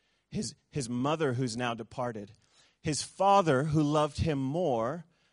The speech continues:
than anyone else. And not only has he forgotten his father, but if he's forgotten his father, he's forgotten his grandfather and his great-grandfather, the God of Abraham, Isaac, and Jacob.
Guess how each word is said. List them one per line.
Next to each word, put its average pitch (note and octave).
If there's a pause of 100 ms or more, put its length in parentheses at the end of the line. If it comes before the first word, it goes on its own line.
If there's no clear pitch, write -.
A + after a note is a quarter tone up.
(160)
than C3
anyone C3
else. A2+ (920)
And C#3+
not G3+
only A#3
has F#3+
he F3+
forgotten E3
his D3
father, F3 (380)
but D3+
if D#3
he's E3+
forgotten F3
his D3+
father, E3
he's C3
forgotten C#3+
his B2+
grandfather D3
and B2+
his A2+
great-grandfather, A2+
the A2+
God D#3
of C3+
Abraham, F3
Isaac, D#3+
and B2+
Jacob. C3+